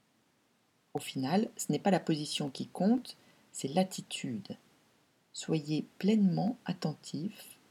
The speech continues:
aux instructions que je vais vous donner. Pleinement présent à chacune des parties de votre corps que vous allez explorer, moment après moment. La méditation du scan corporel n'est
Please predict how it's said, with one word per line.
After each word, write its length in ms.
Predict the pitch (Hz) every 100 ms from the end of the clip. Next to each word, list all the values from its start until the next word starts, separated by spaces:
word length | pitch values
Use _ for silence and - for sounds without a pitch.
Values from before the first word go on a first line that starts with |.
| _ -
aux 200 | 202 156
instructions 680 | - - 131 - - 139 - _ -
que 120 | 165
je 120 | 156
vais 160 | 139 139
vous 160 | 131
donner. 320 | 131 82 - - _ _ _ _ _ _ _ _ _ _
Pleinement 460 | 190 202 196 226 226
présent 600 | - 170 160 156 175 233 - _ _
à 100 | 147
chacune 540 | - - 196 - 220 180
des 100 | 143
parties 400 | 165 - - 165
de 60 |
votre 280 | 135 127 -
corps 540 | 127 - 131 160 202
que 120 | - 135
vous 200 | 135 151
allez 160 | 175
explorer, 760 | 160 - - 131 123 - - 196 _ _ _ _ _
moment 480 | 160 156 139 127 - - -
après 280 | - - -
moment. 260 | 127 - - _ _ _ _ _ _ _ _ _ _ _ _ _ _ _ _ _ _ _ _ _ _ _ _ _ _ _ _ _ _ _ - - - - -
La 120 | 175
méditation 600 | 185 233 320 190 - 247
du 140 | 220 151
scan 380 | - 220 208
corporel 800 | 196 156 - - 143 170 214 226
n'est 160 | 185